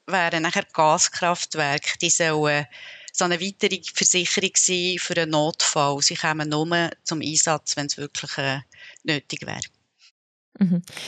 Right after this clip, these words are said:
Speaker 2: Und die Gaskraftwerke, die müssen wir auch noch bauen?
Speaker 1: Ja, das ist etwas, wo der Bundesrat de-, demnächst mal darüber entscheidet, was da genau das Konzept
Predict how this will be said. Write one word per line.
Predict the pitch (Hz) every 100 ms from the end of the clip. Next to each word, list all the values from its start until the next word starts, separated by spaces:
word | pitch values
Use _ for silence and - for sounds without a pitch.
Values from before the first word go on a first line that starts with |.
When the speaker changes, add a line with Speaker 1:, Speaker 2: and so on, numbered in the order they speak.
| - -
Speaker 2:
Und | 196
die | 196
Gaskraftwerke, | 190 190 - - 202 - 196 185
die | 202
müssen | 180 175 -
wir | 170
auch | 160
noch | 160 160 156
bauen? | - 143 175 147 151 _ _
Speaker 1:
Ja, | 180 175 170 185 - -
das | 196
ist | 196 - -
etwas, | 180 202 190
wo |
der | 175 -
Bundesrat | 170 185 190 190 180 175 170 - -
de-, | - 165
demnächst | 165 170 175 175 170 -
mal | - 160
darüber | 165 170 170 170
entscheidet, | 156 - 147 156 175 175 165
was | 156 -
da | 156 151 151 151
genau | 170 156 151
das | -
Konzept | - 151 - 151 - - -